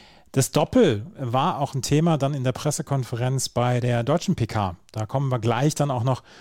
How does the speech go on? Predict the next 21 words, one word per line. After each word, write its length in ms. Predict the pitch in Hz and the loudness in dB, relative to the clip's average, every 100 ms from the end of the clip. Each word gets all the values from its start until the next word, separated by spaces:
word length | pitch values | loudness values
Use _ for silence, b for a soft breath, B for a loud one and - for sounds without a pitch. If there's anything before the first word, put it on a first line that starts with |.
| B B | B B
auf 260 | 123 123 | -2 -2
die, 360 | - 131 123 131 | 0 2 2 0
ähm, 500 | 131 120 113 110 113 | 0 0 0 -2 -4
auf 160 | - - | -8 -8
die 220 | 117 107 | -4 -4
Vorschau 500 | - 135 156 - 131 | -4 0 0 0 -2
quasi 340 | - 127 117 | 0 -2 -2
zu 120 | 110 117 | -4 -8
sprechen, 540 | - 123 117 123 120 | -4 -4 -2 -4 -4
was 260 | 113 104 - | -4 -4 -6
die, 320 | 113 107 107 | -4 -4 -4
was 160 | 107 - | -6 -8
das 100 | 110 | -6
deutsche 260 | 120 131 131 | -4 -4 -4
Team 220 | 127 120 | -4 -2
gegen 180 | 113 107 | -2 -2
Serbien 360 | 113 113 120 | -2 -2 -4
und 100 | 113 | -6
Österreich 440 | 135 139 120 117 127 | -6 -2 0 -2 -2
machen 220 | 110 123 | -2 0
muss, 220 | 131 | -2